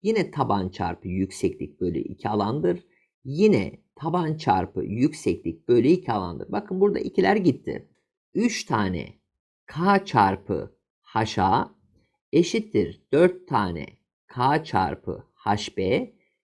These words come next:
eşittir beş tane K çarpı H C bulduk. Bunların hepsinin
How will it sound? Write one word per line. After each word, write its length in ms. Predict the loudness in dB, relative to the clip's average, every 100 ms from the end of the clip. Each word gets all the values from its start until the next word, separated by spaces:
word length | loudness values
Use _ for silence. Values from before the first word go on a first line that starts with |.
| _
eşittir 640 | 2 2 -2 -2 -4 -2 2
beş 260 | 4 4
tane 460 | -2 -6 -4 -10 -12
K 320 | -4 -4 -4
çarpı 480 | -4 -4 -4 -4 -6
H 380 | 0 2 2 2
C 240 | 4 4
bulduk. 340 | 2 -2 -10 -18 _ _ _ _
Bunların 320 | -2 0 -2
hepsinin 440 | 0 -2 -2 -6